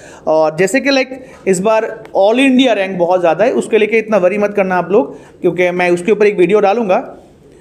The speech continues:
जितना है उसके ऊपर focus करो, all India ranking हम लोग के लिए उतना issue नहीं है, क्योंकि हम लोग state ranking में होता है, ऑटोमेटिकली ये drop down हो जाएगा, तो वहाँ से स्टेट में आ जाएगा। हाँ, all India के seats में कुछ problems आ जाएंगे इस बार।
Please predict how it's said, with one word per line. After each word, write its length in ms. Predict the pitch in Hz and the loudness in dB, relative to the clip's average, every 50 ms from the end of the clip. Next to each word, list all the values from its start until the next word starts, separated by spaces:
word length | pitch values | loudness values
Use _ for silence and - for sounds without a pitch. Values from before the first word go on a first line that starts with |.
| - - - - | -20 -20 -16 -8
जितना 420 | 135 156 226 247 - 277 311 311 311 | -2 -2 -2 0 2 0 0 2 2
है 200 | 294 311 320 294 | 2 2 0 0
उसके 220 | 262 - 269 294 | 0 0 0 0
ऊपर 120 | 262 302 | 0 2
focus 340 | 285 254 240 214 240 240 247 | 0 0 2 2 2 0 0
करो, 460 | - 220 214 262 330 349 - - - - - - | 0 0 0 2 0 -2 -6 -14 -18 -10 -4 -2
all 180 | 208 208 233 254 | 0 0 0 0
India 280 | 269 269 262 302 285 | 2 2 2 2 2
ranking 320 | 269 254 240 240 240 254 254 | 0 -2 0 2 4 4 4
हम 180 | 233 220 214 | 4 4 4
लोग 160 | 226 226 226 214 | 2 2 2 2
के 80 | 240 | 0
लिए 160 | 233 240 240 | 0 2 2
उतना 200 | 233 233 233 226 | 2 2 2 0
issue 220 | 220 202 180 - 214 | -2 -2 -2 -2 0
नहीं 180 | 208 208 214 | 0 2 2
है, 80 | 196 175 | 0 2
क्योंकि 200 | 196 202 196 196 | 0 0 0 2
हम 120 | 190 190 | 2 2
लोग 80 | 202 202 | 2 0
state 220 | 208 214 190 185 | 2 0 0 0
ranking 280 | 196 202 202 208 208 202 | 0 -2 -2 -2 -4 -2
में 60 | 202 | -2
होता 180 | 190 180 190 180 | -2 0 0 0
है, 60 | 175 | 0
ऑटोमेटिकली 500 | 170 165 165 165 170 175 170 180 202 214 | 0 0 0 -2 -2 -2 -4 -2 0 0
ये 60 | 202 | 0
drop 260 | 180 156 165 156 156 | 0 0 0 0 0
down 140 | 165 160 156 | 0 0 0
हो 80 | 151 139 | 0 0
जाएगा, 260 | 135 131 131 147 202 269 - - - - - - - | 2 2 2 0 -2 -4 -8 -12 -20 -20 -20 -10 -4
तो 80 | - 214 | 0 2
वहाँ 160 | 214 247 277 | 2 2 2
से 60 | 311 | 0
स्टेट 340 | 285 - - 269 285 285 - | -2 -2 0 0 0 0 0
में 100 | 320 320 | 0 0
आ 100 | 294 247 | 0 0
जाएगा। 260 | 202 190 190 196 196 | 0 0 0 0 0
हाँ, 180 | 175 170 - - | -2 -2 -2 0
all 180 | - 160 165 185 | 0 0 2 2
India 300 | 226 220 220 226 226 202 | 0 0 0 0 0 0
के 100 | 214 214 | 0 -2
seats 280 | - 175 175 - - | 0 -2 -4 -4 -4
में 80 | 180 170 | -4 -4
कुछ 140 | 165 160 - | -4 -2 0
problems 360 | 160 143 139 147 147 147 151 | 0 0 0 0 -2 -2 -2
आ 80 | 143 | -2
जाएंगे 300 | 139 156 165 170 175 175 | 0 0 -2 -2 -2 -2
इस 80 | 165 160 | -4 -2
बार। 280 | 165 190 220 262 - | 0 -2 -2 -2 -4